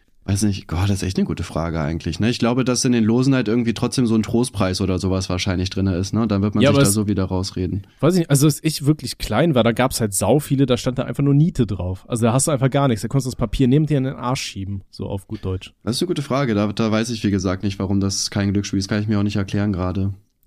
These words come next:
Speaker 2: Boah, das findet der Papa jetzt aber mal raus hier, ob das legal ist oder nicht. <laughs>
Speaker 1: Ja, also nicht
Speaker 2: Äh.
Speaker 1: legal wird's ja wahrscheinlich nicht sein, nehme ich mal stark an. Sonst würde man das ja vielleicht nicht machen.
Speaker 2: Ja, genau, aber ich,
Speaker 1: Eventuell.
Speaker 2: es wundert mich halt, dass das halt irgendwie,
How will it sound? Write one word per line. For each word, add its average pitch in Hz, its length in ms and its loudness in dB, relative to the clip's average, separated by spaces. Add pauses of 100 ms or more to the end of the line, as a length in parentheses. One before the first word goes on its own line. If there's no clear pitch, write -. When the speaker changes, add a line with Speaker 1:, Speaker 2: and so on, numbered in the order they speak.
(100)
Speaker 2:
Boah, 71 180 -12
das 65 220 -14
findet 139 180 -6
der 131 80 -2
Papa 117 300 0
jetzt 107 160 0
aber 107 120 -2
mal 101 160 0
raus 95 280 -4
hier, 60 100 -10
ob - 100 -16
das - 200 -14
legal 98 260 -6
ist 95 120 -10
oder 95 140 -6
nicht. 92 280 -8 (180)
<laughs> - 140 -4 (1700)
Speaker 1:
Ja, 85 100 0
also 92 160 0
nicht 98 180 2
Speaker 2:
Äh. 107 40 6
Speaker 1:
legal 107 280 2
wird's 110 160 0
ja 113 120 2
wahrscheinlich 104 360 2
nicht 104 140 2
sein, 98 180 0
nehme 95 140 2
ich 95 100 0
mal 92 140 0
stark 95 260 -2
an. 95 280 0 (460)
Sonst 98 200 -2
würde 101 180 2
man 98 140 2
das 95 160 0
ja 92 320 -2 (240)
vielleicht 98 320 -2
nicht 98 120 -2
machen. 95 360 -2 (300)
Speaker 2:
Ja, 120 140 0
genau, 117 260 4
aber 127 200 4
ich, 92 80 2
Speaker 1:
Eventuell. 95 120 0
Speaker 2:
es 107 260 -4
wundert 175 200 2
mich 147 160 0
halt, 110 120 0
dass 113 120 -2
das 113 220 -4
halt 110 200 0
irgendwie, 107 480 -2